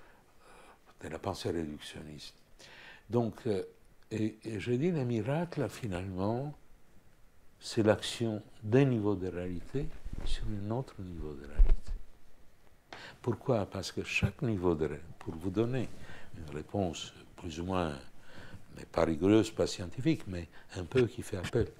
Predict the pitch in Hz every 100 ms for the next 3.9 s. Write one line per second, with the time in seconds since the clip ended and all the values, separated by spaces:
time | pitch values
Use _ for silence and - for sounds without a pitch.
0 | - - - - 90 87 92 87 - 80
1 | - 85 110 123 - 127 - - - -
2 | - - - - - - - - - -
3 | 139 165 139 107 90 85 92 -